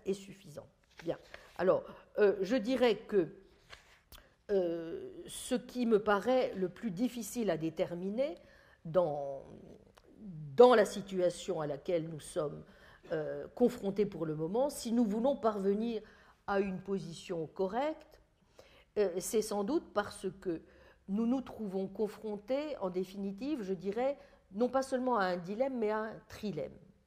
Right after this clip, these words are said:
Et, et c'est ce trilemme, euh, qui me semble que nous allons devoir résoudre. Je m'explique. Ou bien, en effet, on choisit de définir les dispositions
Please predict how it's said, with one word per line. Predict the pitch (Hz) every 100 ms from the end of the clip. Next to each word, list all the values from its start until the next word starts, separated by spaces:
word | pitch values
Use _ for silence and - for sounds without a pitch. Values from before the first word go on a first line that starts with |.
| _ - - _
Et, | 196 196 190
et |
c'est | 151 190
ce | -
trilemme, | 185 - 214 226 277 302 294 - - _ 180
euh, | 180
qui | 180 214
me | 185
semble | 190 254 285 262
que | - 233 247 208 196
nous | 196 190 185
allons | 185 269
devoir | 196 190 190 254 226 - 180
résoudre. | 180 156 - - - -
Je | 175
m'explique. | 220 180 - - 123 _ _ _ _ _ _ _ _ _ - - - - - _ -
Ou | 277
bien, | 226 285 339
en | 254 202
effet, | 175 - 110 - _ _ _ _ _ _ _ _ - - -
on | 226
choisit | 214 262 262 320 349
de | 196
définir | 175 202 202 220 220 277 269 -
les | 208 214
dispositions | 208 196 - 208 190 196 - 247 277